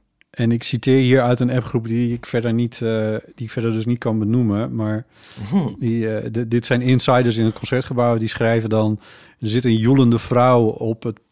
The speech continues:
Speaker 1: op, eh, podium Noord." Eh, nee, zegt een ander, "Die zit voor in de zaal." Eh, een collega is daar nou net, eh, naartoe gegaan. Eh, en wat doet ze dan precies, wordt gevraagd. "Na ieder deel een gil geven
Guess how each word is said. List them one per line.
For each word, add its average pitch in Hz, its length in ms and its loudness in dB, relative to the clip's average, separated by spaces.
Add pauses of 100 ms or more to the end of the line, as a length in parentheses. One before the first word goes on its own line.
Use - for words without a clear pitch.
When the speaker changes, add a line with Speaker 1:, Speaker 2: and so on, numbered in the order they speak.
(100)
Speaker 1:
op, 117 200 -6
eh, 110 140 2 (100)
podium 107 380 4
Noord." 98 440 -2 (880)
Eh, 104 480 -4
nee, 117 240 2
zegt - 180 -6
een 123 60 -2
ander, 113 180 0
"Die 107 100 -2
zit 113 160 -8
voor 131 300 2
in 110 80 2
de 104 100 0
zaal." 98 500 -2 (360)
Eh, 110 100 -10
een 104 120 -6
collega 104 300 -2
is 101 100 -8
daar 101 140 -4
nou 101 140 -2
net, 98 280 -4
eh, 104 60 -4
naartoe 101 340 -4
gegaan. 110 540 -4 (540)
Eh, 104 420 -2 (240)
en 104 240 -4
wat 107 140 -2
doet 143 140 -2
ze - 80 -6
dan 120 160 2
precies, 110 240 -2
wordt 113 160 -2
gevraagd. 104 540 -4 (360)
"Na 117 160 0
ieder 160 360 2
deel 139 480 6
een 113 120 2
gil 156 400 4
geven 117 560 0